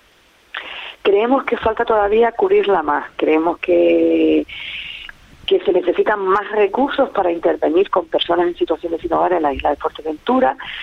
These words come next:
pero sí es verdad que Cáritas ha tenido que priorizar sus recursos y la disponibilidad que tiene para realizar las acciones, pues porque no cuenta con los fondos suficientes para poder estar interviniendo en todos los ámbitos, con lo cual intentamos estar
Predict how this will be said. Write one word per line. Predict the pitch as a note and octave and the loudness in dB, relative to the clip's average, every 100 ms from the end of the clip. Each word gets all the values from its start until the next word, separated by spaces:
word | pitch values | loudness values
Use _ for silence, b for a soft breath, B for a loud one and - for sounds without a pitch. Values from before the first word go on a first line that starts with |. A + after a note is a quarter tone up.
| B - | B -4
pero | G4+ F#3 - | 2 2 4
sí | |
es | G3 | 2
verdad | G3+ G3 G3+ | 4 4 4
que | G3 | 2
Cáritas | G3 G3 G4 | 4 4 4
ha | |
tenido | G4+ F#3 G3 G3+ | 2 4 4 4
que | G3+ | 2
priorizar | F#3+ F#3+ F3 D#3+ D3+ F#3 F#3 | 4 4 4 2 0 -2 0
sus | - F#3 | -2 0
recursos | F#3+ - G3 - G#3+ G#3+ G3+ | 0 2 2 2 -2 -2 0
y | G3+ F3+ E3+ | -2 0 0
la | D#3+ | 0
disponibilidad | D#3 D#3 F3 E3 D#3+ E3 | 0 0 0 2 2 2
que | E3+ | 2
tiene | F3 E3+ F3+ | 0 2 2
para | F3+ F3 D#3+ D3 C#3+ | 2 2 2 2 0
realizar | C#3 C#3+ - E3 | 0 -2 0 0
las | D#3+ | 0
acciones, | D3 - F#3 G3 D3+ - B B B - | -2 0 2 2 0 -6 B B B -4
pues | F#3+ F3+ | -2 0
porque | E3+ - D#3 | -2 0 0
no | D#3+ | 2
cuenta | E3+ E3+ F3 | 0 0 0
con | F3+ | 2
los | E3+ | 0
fondos | - E3+ E3+ | 0 0 0
suficientes | - F3+ E3 E3 D#3+ F3 | 0 -2 -2 -2 0 0
para | F3 E3 | 0 0
poder | - D3+ D#3 | 2 2 2
estar | D#3+ D#3 D#3 | 2 0 0
interviniendo | E3 E3 D#3+ D#3+ D#3+ E3+ F3 | 0 0 0 2 2 2 2
en | E3+ D#3 | 2 0
todos | D3 D#3 D#3 | 0 2 2
los | D3+ D3 | 0 -2
ámbitos, | - D3+ C#3+ - B2+ - | -4 -4 -4 -4 -6 -4
con | - D#3 | 0 0
lo | |
cual | D#3 E3+ | 2 2
intentamos | F3+ F3+ F3+ E3+ F3 E3+ | 2 0 0 0 -2 -2
estar | E3 - A#3 A#3+ B3+ | -2 -2 -2 0 -2